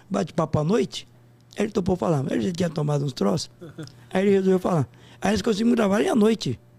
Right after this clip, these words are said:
Speaker 1: senão não gravaria. Fizemos uma fogueira lá, depois vamos preparar pra viajar amanhã de manhã e tal. E o Vartão diz uma coisa que era muito importante. Falou, "Olha, eu sei que existe evolução. Eu sei que se a pessoa não mudar,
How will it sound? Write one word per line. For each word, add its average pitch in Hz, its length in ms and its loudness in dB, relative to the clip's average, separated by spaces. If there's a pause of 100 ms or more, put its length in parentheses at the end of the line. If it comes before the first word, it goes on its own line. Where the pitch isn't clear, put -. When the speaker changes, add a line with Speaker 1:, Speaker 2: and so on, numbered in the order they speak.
(180)
Speaker 1:
senão 165 260 0
não 202 80 2
gravaria. 220 500 0 (840)
Fizemos 147 260 -2
uma 151 80 2
fogueira 160 400 0
lá, 175 320 0 (420)
depois 233 300 -4
vamos 190 160 0
preparar 175 380 -2
pra 165 100 -2
viajar 151 280 0
amanhã 156 160 -2
de 160 80 -2
manhã 196 320 0
e - 20 -6
tal. 185 260 -4 (680)
E 233 100 2
o 247 40 2
Vartão 247 360 0
diz 247 140 -2
uma 233 160 0
coisa 262 200 0
que 240 80 -2
era 226 140 2
muito 233 220 0
importante. 214 600 -2 (640)
Falou, 180 180 0
"Olha, 123 260 -2 (960)
eu 196 160 2
sei 233 320 0
que - 160 -4
existe 202 360 0
evolução. 175 600 2 (680)
Eu 170 140 0
sei 226 220 0
que 214 320 -2 (240)
se - 100 -2
a 220 60 -2
pessoa 202 360 2
não 185 120 4
mudar, 165 420 2